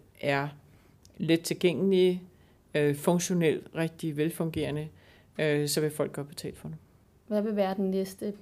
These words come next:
Speaker 2: betalingsapplikation fra Berlingske? Hvad kunne det
Speaker 1: Uha.
Speaker 2: være?
Speaker 1: Vi arbejder med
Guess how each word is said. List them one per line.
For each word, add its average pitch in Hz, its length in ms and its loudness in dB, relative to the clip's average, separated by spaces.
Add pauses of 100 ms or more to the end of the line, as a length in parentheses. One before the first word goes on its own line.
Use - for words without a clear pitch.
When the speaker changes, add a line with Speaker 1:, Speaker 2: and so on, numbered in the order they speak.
(260)
Speaker 2:
betalingsapplikation 196 1200 -6
fra 202 60 -8
Berlingske? 190 540 -8 (1080)
Hvad 202 100 -8
kunne 151 140 2
det 156 60 2
Speaker 1:
Uha. 147 80 6
Speaker 2:
være? 131 120 4 (440)
Speaker 1:
Vi 175 200 6
arbejder 165 640 8 (100)
med 156 400 4